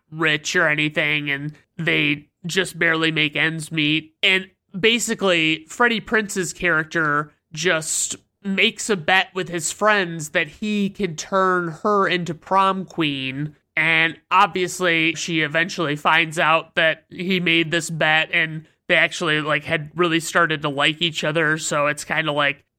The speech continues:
all this drama going on with that. But honestly, it's kind of a stupid movie. I mean, basically, like, Rachel Lee Cook was,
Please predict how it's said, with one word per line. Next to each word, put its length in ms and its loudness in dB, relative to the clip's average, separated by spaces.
all 220 2
this 240 -4
drama 480 4
going 340 2
on 240 2
with 120 -2
that. 420 2
But 220 -4
honestly, 560 2
it's 260 -6
kind 300 0
of 100 0
a 60 -2
stupid 480 -2
movie. 360 0
I 60 2
mean, 180 -2
basically, 460 2
like, 260 0
Rachel 320 2
Lee 180 2
Cook 420 0
was, 540 -2